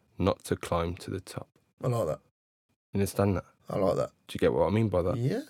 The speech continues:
Speaker 1: Your goal is to find your
Speaker 2: Your
Speaker 1: specific
Speaker 2: own
Speaker 1: route,
Speaker 2: way.
Speaker 1: not to just get to the top of life. You know what I'm saying?
Speaker 2: It's to find
Speaker 1: Everyone
Speaker 2: your way round on the way up and
Speaker 1: Yeah, everyone's aim is to, like, become the best.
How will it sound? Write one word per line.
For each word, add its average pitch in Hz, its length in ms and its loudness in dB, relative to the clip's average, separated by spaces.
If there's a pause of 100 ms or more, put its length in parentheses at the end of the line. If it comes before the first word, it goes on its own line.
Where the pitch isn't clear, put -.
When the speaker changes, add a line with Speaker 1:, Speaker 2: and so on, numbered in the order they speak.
(120)
Speaker 1:
Your 101 160 2
goal 101 300 4
is 90 120 -4
to 90 100 -4
find 92 360 0
your 95 480 2
Speaker 2:
Your 123 80 -2
Speaker 1:
specific 120 520 2
Speaker 2:
own 110 140 -2
Speaker 1:
route, 107 240 6
Speaker 2:
way. 107 40 -8 (160)
Speaker 1:
not - 200 2
to 107 100 -4
just 98 300 -4 (220)
get 104 180 4
to - 80 -8
the 90 60 -4
top - 240 -2
of 87 100 -10
life. 87 260 -2 (180)
You 110 80 0
know 110 80 4
what 110 60 6
I'm 107 40 0
saying? 135 320 4 (120)
Speaker 2:
It's - 140 -8 (220)
to 113 260 -4 (120)
find 135 100 -2
Speaker 1:
Everyone 143 240 8
Speaker 2:
your 131 100 4
way 117 140 0
round 123 360 4
on 113 80 -2
the 110 60 -4
way 117 360 -2
up - 180 -8
and - 140 -6
Speaker 1:
Yeah, 196 380 2
everyone's 160 360 4
aim 143 200 6
is 113 140 2
to, 107 100 0
like, 98 220 2
become 107 320 -2
the 95 60 0
best. - 480 0